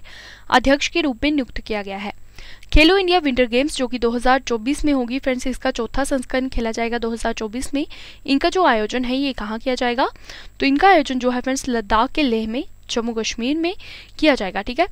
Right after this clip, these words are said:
और शुभंकर की बात करें यानी कि मैस्कोट की, तो मैस्कोट है इसका स्नो लेपर्ड शी ने शी। और संस्करण कौन सा है दो हज़ार चौबीस में? चौथा।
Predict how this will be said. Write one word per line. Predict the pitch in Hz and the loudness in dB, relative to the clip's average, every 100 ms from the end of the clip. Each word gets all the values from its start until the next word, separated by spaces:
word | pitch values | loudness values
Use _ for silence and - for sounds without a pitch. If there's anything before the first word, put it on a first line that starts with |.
| - - - | -4 -12 -2
और | 240 | 0
शुभंकर | 233 240 254 254 320 | 0 -2 0 2 2
की | 359 | 2
बात | 302 233 | 2 0
करें | - 220 | -2 -2
यानी | 240 214 | -2 -4
कि | 208 220 | -6 -8
मैस्कोट | 214 208 - 311 302 | -6 -6 -2 -4 -2
की, | 277 285 | -2 -2
तो | 311 | -2
मैस्कोट | 240 214 - 330 330 | -2 -4 -2 2 6
है | 285 | 4
इसका | - 254 - - | 4 -4 -4 -10
स्नो | - 269 311 | -4 2 4
लेपर्ड | 339 233 - 277 - - - - | 4 2 0 -4 -6 -18 -14 -6
शी | - 320 | 0 2
ने | 330 254 247 | 2 2 0
शी। | - 262 | -2 -4
और | - 233 220 | -4 -4 -2
संस्करण | 214 226 - 240 262 | -2 -4 -2 -2 0
कौन | 269 262 | 0 0
सा | 277 | 0
है | 277 | 2
दो | 247 | 0
हज़ार | 240 254 | 0 0
चौबीस | 247 233 262 311 | -2 -4 -6 -6
में? | 403 - - - | -6 -8 -10 -2
चौथा। | 320 - 190 | -2 -2 -8